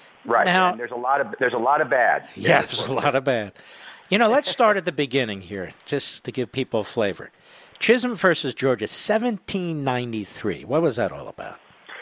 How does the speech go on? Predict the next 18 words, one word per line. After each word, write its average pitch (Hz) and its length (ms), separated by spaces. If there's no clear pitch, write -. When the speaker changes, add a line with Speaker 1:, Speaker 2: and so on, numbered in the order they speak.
Speaker 1:
Chisholm 175 260
versus 180 360
Georgia, 107 720
uh, 104 120
was 117 200
a 123 60
case 160 460
that 135 100
involved 104 500
whether 123 540
an 101 120
individual 147 720
citizen 151 420
could 104 180
sue 151 160
a 117 60
state 104 360
in 101 180